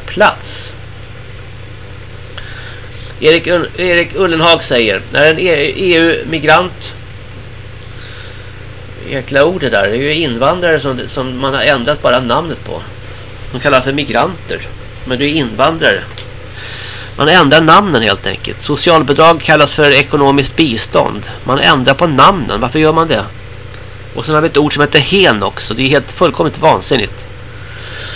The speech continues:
När en invandrare tar med sig ett barn för en kortare tids skolgång i Sverige, så är det ofta ett barn som går i en skola i Rumänien. Och, eh, min kommentar är att det handlar om, handlar inte om rumänier, utan det handlar om zigenare.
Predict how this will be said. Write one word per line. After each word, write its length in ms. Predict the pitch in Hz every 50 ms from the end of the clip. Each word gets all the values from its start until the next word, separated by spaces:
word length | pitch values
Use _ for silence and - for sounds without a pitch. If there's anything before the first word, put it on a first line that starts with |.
| - - - - - - - - - - - - - - - - - - - - - -
När 220 | - 160 180 185
en 80 | 190 214
invandrare 720 | 226 202 175 170 160 185 208 240 240 233 226 220 208 202 190
tar 180 | - 190 185
med 240 | 180 165 151 147 147
sig 140 | - 170 170
ett 140 | 160 139 127
barn 400 | 147 160 180 190 185 160 143 131
för 160 | - 156 147
en 100 | 151 151
kortare 920 | - 180 160 143 - - 139 135 143 143 139 135 135 117 113 107 98 - - - - -
tids 280 | 170 160 151 131 -
skolgång 500 | - - - 156 143 131 127 127 131 127
i 60 | 127 123
Sverige, 400 | - 131 120 117 117 120 120 117
så 120 | - 143
är 80 | 135 135
det 80 | 139
ofta 280 | 143 139 135 - 139 135
ett 120 | 131 -
barn 220 | - 120 123 120 120
som 140 | 123 135
går 160 | 123 123 120 120
i 80 | 123
en 60 | 127
skola 380 | 123 - - 151 139 117 123 120
i 160 | 123 131 131
Rumänien. 580 | 135 131 135 143 156 156 151 143 127 98 - 104 101 - - - - - - - - - - - - - - -
Och, 100 | - 123
eh, 240 | 120 - 90 113 101
min 220 | 127 143 139 135
kommentar 440 | - - 143 135 123 - 135 123 120
är 40 | 110
att 80 | 117 120
det 80 | 123
handlar 300 | 123 123 117 113 113 107
om, 160 | 107 110 107 - - -
handlar 260 | - - 127 123 120
inte 260 | 139 143 127 120 - 123
om 160 | 123 123 110 -
rumänier, 1000 | 98 - 131 147 143 143 151 170 185 180 175 175 165 143 101 92 107 107 120 135 - - - 135
utan 160 | 123 131 123
det 60 | 131
handlar 260 | 143 135 123 120 123
om 140 | 113 110 110 113
zigenare. 720 | - - 139 139 156 160 131 110 117 131 151 156 123 87